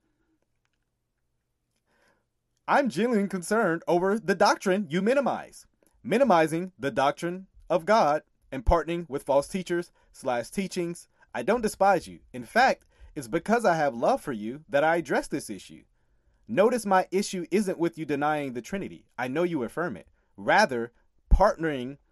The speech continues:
with those who reject it. It's a bigger deal than you state. Sometimes truth divides.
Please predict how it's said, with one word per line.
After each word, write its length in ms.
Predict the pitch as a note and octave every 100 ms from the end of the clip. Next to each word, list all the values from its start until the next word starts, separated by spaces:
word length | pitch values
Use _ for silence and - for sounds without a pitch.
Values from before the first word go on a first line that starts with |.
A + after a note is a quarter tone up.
| _
with 160 | C3 C3+
those 560 | A#2 E3+ D3+ A#2+ B2+ - -
who 160 | D#3
reject 480 | D#3+ F3+ B2+ G3+ -
it. 140 | - - _ _ _ _ _ _ -
It's 160 | D#3 E3
a 80 |
bigger 280 | B2 B3 B3
deal 240 | F3+ G#3+ F#3+
than 160 | E3+
you 80 | E3+
state. 360 | - G3+ F#3+ - _ _ _ _ -
Sometimes 840 | - A#3+ A3 E3+ D3 D3 D#3 _ _ -
truth 380 | - F#3 G3+
divides. 720 | C#3+ C3 D3+ G#2+ - _ -